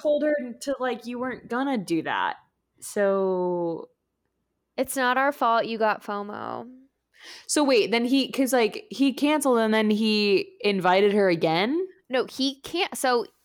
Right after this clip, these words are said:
Speaker 2: she went to the movies, or she was going to
Speaker 1: Yes.
Speaker 2: the movies. She canceled on them to hang out with them. They offered her
Speaker 1: That's
Speaker 2: ticket
Speaker 1: right.
Speaker 2: to him.
Speaker 1: That's right.
Speaker 2: And
Speaker 1: That's
Speaker 2: he took
Speaker 1: right.
Speaker 2: the
Speaker 1: That's
Speaker 2: ticket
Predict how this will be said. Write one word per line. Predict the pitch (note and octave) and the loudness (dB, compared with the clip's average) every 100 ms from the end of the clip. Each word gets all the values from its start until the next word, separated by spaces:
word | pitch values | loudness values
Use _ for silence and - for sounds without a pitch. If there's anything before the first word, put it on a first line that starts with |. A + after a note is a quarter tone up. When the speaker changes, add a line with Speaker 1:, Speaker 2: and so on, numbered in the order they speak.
| _ _ - | _ _ -16
Speaker 2:
she | - - D#4+ | -8 -2 0
went | F4+ D4+ | 0 -4
to | D4 | -6
the | D4 | -4
movies, | A#3 F3+ F3 G3 - | -4 -4 -8 -10 -6
or | G#3+ | -6
she | A3 C#4+ | -2 -4
was | D4 | -2
going | D#4+ | -2
to | D4+ | 0
Speaker 1:
Yes. | E3+ | -2
Speaker 2:
the | C4+ | -2
movies. | G3+ G#3 - | -2 -4 -8
She | - C#4+ | -6 -6
canceled | - F4+ F4 | -4 -6 -2
on | D#4+ D4+ | -2 -2
them | D#4+ B3 | -4 -4
to | |
hang | G#3 A#3+ | -6 -4
out | A#3+ - | -4 -4
with | G3+ | -4
them. | A#3+ G3+ F#3+ - _ _ | -2 -2 -4 -12 _ _
They | G3 C4 D4+ | -2 0 2
offered | C4 D4+ B3 | 2 2 -2
her | - B3 C4 | 0 0 2
Speaker 1:
That's | G#3+ D4+ | 2 2
Speaker 2:
ticket | - | 2
Speaker 1:
right. | - - | 0 0
Speaker 2:
to | A#3 | -4
him. | G#3 G#3+ - C2+ A3+ - _ _ - | -2 -4 -6 -10 -16 -20 _ _ -8
Speaker 1:
That's | G3+ G#3 - | -8 -6 -2
right. | E3+ D3 | 0 0
Speaker 2:
And | A#3+ | 0
Speaker 1:
That's | G3 C#4 | 2 2
Speaker 2:
he | |
took | - | 2
Speaker 1:
right. | F#4 E4+ | 2 2
Speaker 2:
the | D4+ | 0
Speaker 1:
That's | G#3+ | 2
Speaker 2:
ticket | E4+ E4 | 2 4